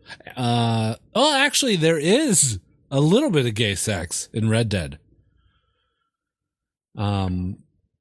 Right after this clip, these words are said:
early on mission, this isn't really spoilers. You go out with a guy named Lenny and your crew, and you have a night of,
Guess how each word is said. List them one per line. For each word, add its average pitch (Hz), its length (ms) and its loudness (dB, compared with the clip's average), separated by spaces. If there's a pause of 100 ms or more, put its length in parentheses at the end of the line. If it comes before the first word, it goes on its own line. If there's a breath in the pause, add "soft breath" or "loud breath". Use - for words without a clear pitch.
(120)
early 196 280 4
on 170 160 2
mission, 147 640 0
this 147 280 0
isn't 139 260 2
really 127 220 4
spoilers. 113 640 2
You 110 80 -2
go 143 240 4
out 127 220 4
with 117 200 -2
a 110 40 0
guy 110 240 2
named 104 240 2
Lenny 107 360 2
and 98 160 0
your 95 100 -2
crew, 101 540 -2 (440 soft breath)
and 107 120 0
you 113 140 2
have 123 180 4
a 117 60 0
night 113 360 4
of, 95 160 -4